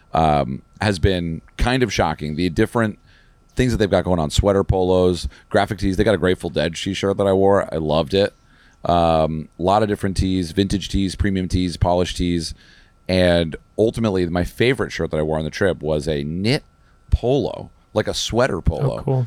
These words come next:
Speaker 1: that had an image of a golf course on it. And
Speaker 2: Mm-hmm.
Speaker 1: everyone was just like, "Where did you get that? Where did you get that? Where did you get that?" And, um, what's cool about Abercrombie is they're offering the R G C community an exclusive promo code to try out their newest men's product for yourself online and in stores.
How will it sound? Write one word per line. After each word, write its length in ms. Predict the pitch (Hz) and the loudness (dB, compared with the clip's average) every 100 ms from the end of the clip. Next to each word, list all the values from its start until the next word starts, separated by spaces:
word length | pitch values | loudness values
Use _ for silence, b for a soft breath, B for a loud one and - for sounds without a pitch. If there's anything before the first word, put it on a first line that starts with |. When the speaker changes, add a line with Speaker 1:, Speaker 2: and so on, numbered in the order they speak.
| - - | -4 -2
Speaker 1:
that 100 | 104 | 0
had 100 | 95 | 0
an 60 | |
image 320 | 101 110 139 117 | -2 0 2 0
of 80 | |
a 60 | 90 | 0
golf 320 | 85 87 95 | 2 2 0
course 260 | - 85 - | 0 -2 -2
on 180 | 76 71 | -2 0
it. 40 | |
And 80 | 71 | 2
Speaker 2:
Mm-hmm. 80 | - | 4
Speaker 1:
everyone 240 | 98 104 | 4 2
was 80 | 92 | 0
just 100 | 78 | -4
like, 100 | 78 | -6
"Where 120 | 67 | -2
did 120 | 78 76 | -2 -4
you 60 | |
get 140 | 71 - | -6 -6
that? 140 | 55 | -6
Where 80 | 71 | -6
did 100 | 71 | -6
you 60 | 69 | -8
get 120 | 73 | -8
that? 100 | 62 | -6
Where 100 | 73 | -6
did 80 | 69 | -6
you 60 | |
get 140 | 69 67 | -8 -6
that?" 220 | 60 - b b b b _ | -8 -10 b b b b _
And, 460 | 92 87 85 82 82 | 0 2 2 2 0
um, 500 | 80 76 73 76 - | 2 0 -2 -4 -4
what's 200 | 101 104 | -2 0
cool 160 | - 151 | 0 0
about 140 | 131 | 2
Abercrombie 420 | 123 127 127 139 | 2 2 0 -2
is 60 | 123 | 0
they're 160 | 101 98 | 2 2
offering 260 | 95 107 | 2 0
the 100 | 98 | 0
R 200 | - 95 | 2 2
G 120 | 107 | 0
C 200 | 110 117 | -4 -6
community 480 | 104 101 101 110 120 | -4 -2 0 -2 -2
an 100 | 90 | -6
exclusive 600 | 87 - - 127 139 156 | -8 -10 -2 0 0 -4
promo 360 | - 123 113 80 | -2 -2 0 -2
code 340 | 76 67 65 b b b b b - | -2 -2 -4 b b b b b -10
to 80 | - | -8
try 320 | - 107 117 | -2 0 0
out 240 | 92 95 | 0 -2
their 140 | 87 82 | -4 -4
newest 380 | 87 104 120 | -2 -4 -4
men's 220 | 85 92 90 | -6 -6 -2
product 320 | 85 80 76 | 0 0 -2
for 120 | 78 | -6
yourself 400 | 69 - 73 71 - | -6 -4 -4 -6 -4
online 500 | 104 95 85 85 80 | -4 -2 -4 -4 -4
and 140 | 76 | -6
in 160 | - 98 | -4 -4
stores. 460 | - 82 76 73 | 0 2 2 -2